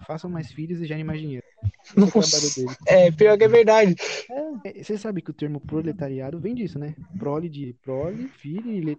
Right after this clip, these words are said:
Speaker 1: de gerar fun-, gerar dinheiro.
Speaker 2: Não, mentira, é sério isso? Não
Speaker 1: Tá sendo
Speaker 2: acredito,
Speaker 1: sarcástico, né?
Speaker 2: louco.
Speaker 1: Tá sendo sarcástico, né?
Speaker 2: Não, é sério, do, do, caraca, essa informação é muito boa.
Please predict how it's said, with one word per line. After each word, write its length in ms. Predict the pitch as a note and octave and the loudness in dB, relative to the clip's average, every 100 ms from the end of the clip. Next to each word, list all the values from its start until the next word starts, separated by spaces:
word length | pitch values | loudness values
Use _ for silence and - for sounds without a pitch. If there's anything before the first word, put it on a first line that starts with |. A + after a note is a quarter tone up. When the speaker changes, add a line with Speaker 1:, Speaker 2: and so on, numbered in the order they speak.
| _ | _
Speaker 1:
de 140 | C#3 C#3 | -16 -10
gerar 280 | C#3+ C#3 D#3 | -8 -8 -10
fun-, 200 | E3+ D3+ _ | -16 -18 _
gerar 200 | C3 B2+ | -12 -10
dinheiro. 200 | C3+ D3+ _ - | -10 -14 _ 4
Speaker 2:
Não, 380 | C#3 C3 B2+ A#2+ | 6 8 4 4
mentira, 640 | C#3 D3 - - C#3 C3+ | 2 2 0 4 6 6
é 160 | B2+ C#3+ | 6 4
sério 540 | - - D3+ F3+ E3+ E3 | 2 6 6 6 4 2
isso? 400 | F#3 F#3 - C#3 | 2 0 2 0
Não 100 | A#2+ _ _ _ _ | 0 _ _ _ _
Speaker 1:
Tá 140 | D4 D4+ | 4 4
sendo 100 | B3+ | 4
Speaker 2:
acredito, 580 | C4+ A#3 G#3 G#3+ G3 | 6 4 4 2 2
Speaker 1:
sarcástico, 140 | A3 A#3+ | 2 6
né? 40 | C4 | 8
Speaker 2:
louco. 500 | C#4 C4+ C#4 C#4+ D4 | 8 8 6 2 0
Speaker 1:
Tá 60 | D4+ | 0
sendo 140 | D#3+ | -2
sarcástico, 440 | D#3 C#3+ C3 - C#3 | -4 -4 -4 -6 -10
né? 140 | C#3 - - _ _ | -10 -12 -20 _ _
Speaker 2:
Não, 220 | C#4+ D4 F4 | 2 4 4
é 80 | |
sério, 460 | D#4 - C4+ D4 A#3 | 2 4 4 6 4
do, 160 | G#3 A3 | 4 4
do, 240 | A#3 A3+ - - | 6 6 0 0
caraca, 400 | G#3+ A3+ A3+ G3+ | 4 4 2 2
essa 100 | G#3+ | 2
informação 560 | F#3+ F#3+ G3+ F#3+ G#3 | 6 6 6 6 4
é 40 | F#3 | 4
muito 200 | F#3+ - | 2 -2
boa. 340 | E3 D#3 D3+ | 0 2 2